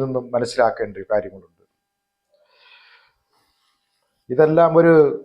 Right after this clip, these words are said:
ഓർമ്മപ്പെടുത്തുകൾ മാത്രമാണ്. ഓരോ പ്രകൃതി ദുരന്തങ്ങളും,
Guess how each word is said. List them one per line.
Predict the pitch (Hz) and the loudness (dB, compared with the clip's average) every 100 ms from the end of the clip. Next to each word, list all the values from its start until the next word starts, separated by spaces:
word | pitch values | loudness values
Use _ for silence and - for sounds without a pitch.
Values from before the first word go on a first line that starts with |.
| 120 | -4
ഓർമ്മപ്പെടുത്തുകൾ | 120 160 175 175 160 147 156 151 135 131 - _ _ _ _ _ _ - | 0 0 2 0 0 0 2 2 0 -6 -14 _ _ _ _ _ _ -4
മാത്രമാണ്. | 120 131 - 127 107 92 92 - _ _ _ _ _ _ _ _ _ _ _ _ - | 0 0 0 -2 -4 -8 -12 -20 _ _ _ _ _ _ _ _ _ _ _ _ -4
ഓരോ | 120 147 160 156 156 - 135 | 0 2 4 2 0 -6 -2
പ്രകൃതി | 131 147 156 156 | -2 -2 0 0
ദുരന്തങ്ങളും, | 135 151 151 147 135 113 95 | 2 2 0 -2 -2 -4 -6